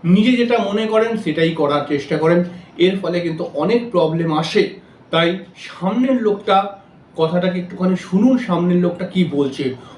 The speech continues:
অবশ্যই আপনি নিজে যেটা মনে করছেন সেটা করার সম্পূর্ণ অধিকার আপনার মধ্যে রয়েছে, কিন্তু সামনের লোকটা কি বলতে চাইছে এই কথাটাও কিন্তু যদি আপনি একটু শুনে চলেন, তাহলে পরে কিন্তু আমার মনে হয় আপনাদের যে পরিবারের বন্ডিং,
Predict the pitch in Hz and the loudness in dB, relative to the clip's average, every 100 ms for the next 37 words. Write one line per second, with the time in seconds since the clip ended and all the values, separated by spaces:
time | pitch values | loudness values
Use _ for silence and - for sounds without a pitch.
0 | - 147 190 214 320 320 214 - - - | 0 2 4 2 2 0 0 -8 -16 -8
1 | 165 156 170 196 202 170 147 175 214 208 | -8 -6 -4 -4 -4 -4 -2 2 2 2
2 | 202 196 180 185 185 185 190 - 160 160 | 2 2 2 0 -2 -2 -2 -4 -8 -6
3 | - 147 156 151 - 185 247 269 285 269 | -2 0 0 -2 -4 0 2 4 6 6
4 | 214 202 196 180 156 156 147 139 139 127 | 4 0 -2 -2 -2 -4 -4 -2 -2 -4
5 | 120 127 - - - - 170 190 - 151 | -6 -14 -16 -20 -20 -8 -6 -6 -2 0
6 | 185 233 262 262 262 262 262 247 - 160 | 2 4 4 2 0 -4 4 4 4 0
7 | 180 269 302 - - 131 - - - - | 2 4 4 2 -2 -10 -10 -20 -16 -4
8 | 156 151 151 151 143 147 - 143 135 135 | -4 -2 -6 -6 -6 -8 -10 -10 -8 -8
9 | 139 143 147 139 151 - 175 233 277 269 | -6 -6 -6 -6 -8 -4 2 4 4 4
10 | 302 294 - - - 139 147 139 131 131 | 2 -2 -10 -20 -8 -6 -2 -4 -2 -6
11 | 139 135 247 269 - - - 214 254 202 | -6 -6 -2 -2 -4 -12 -2 2 2 2
12 | 185 180 180 196 143 143 170 160 160 147 | 0 0 -2 -4 -4 -6 -6 -6 -6 -8
13 | 147 143 151 143 147 143 139 147 175 285 | -8 -6 -4 -2 -2 -2 2 2 4 4
14 | 302 | 4